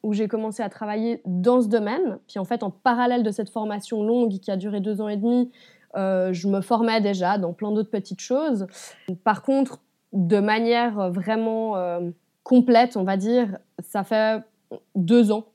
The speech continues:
que je travaille, euh, que je travaille avec les outils, on va dire, que j'ai actuellement et, euh, que, que j'ai réussi à développer avec plusieurs formations longues. Mais j'ai commencé, euh,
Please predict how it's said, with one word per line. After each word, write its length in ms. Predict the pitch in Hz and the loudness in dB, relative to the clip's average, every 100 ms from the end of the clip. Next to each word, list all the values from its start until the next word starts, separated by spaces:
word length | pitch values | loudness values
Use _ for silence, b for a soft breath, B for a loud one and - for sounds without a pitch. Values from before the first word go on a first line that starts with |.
| _ | _
que 100 | 208 | -6
je 80 | 196 | -6
travaille, 480 | - 208 202 208 202 | -4 -2 -2 -2 -2
euh, 760 | 185 180 175 175 175 170 175 | -2 -2 -2 -4 -4 -4 -4
que 160 | 170 196 | -6 -8
je 80 | 180 | -8
travaille 320 | - 190 214 | -6 -4 -2
avec 240 | 185 208 | -2 0
les 200 | 220 208 | 2 4
outils, 360 | 226 - - 254 | 4 4 4 4
on 100 | 240 | 4
va 80 | 208 | 2
dire, 160 | 220 | -2
que 140 | - 214 | 0 0
j'ai 200 | 190 233 | 2 0
actuellement 720 | 202 - 226 214 202 202 226 233 B B B - | 0 -4 -4 -2 0 0 -2 -6 B B B -4
et, 300 | 202 214 208 | 2 2 2
euh, 80 | 185 | 0
que, 260 | 202 185 | -2 -2
que 140 | 180 190 | -2 -4
j'ai 140 | 190 | -2
réussi 300 | 202 202 233 | -2 -2 0
à 60 | 202 | 0
développer 400 | 190 190 190 226 | 0 0 2 0
avec 200 | 196 202 | 0 -4
plusieurs 320 | - 208 202 | -4 -4 -4
formations 480 | 214 196 196 - 190 | -4 -4 -4 -6 -6
longues. 220 | 156 98 | -6 -8
Mais 320 | 175 190 214 | -6 -4 -2
j'ai 100 | 202 | -2
commencé, 640 | 196 202 202 196 240 247 b b b b _ | -2 -2 -4 0 2 2 b b b b _
euh, 280 | 190 185 180 | -8 -6 -4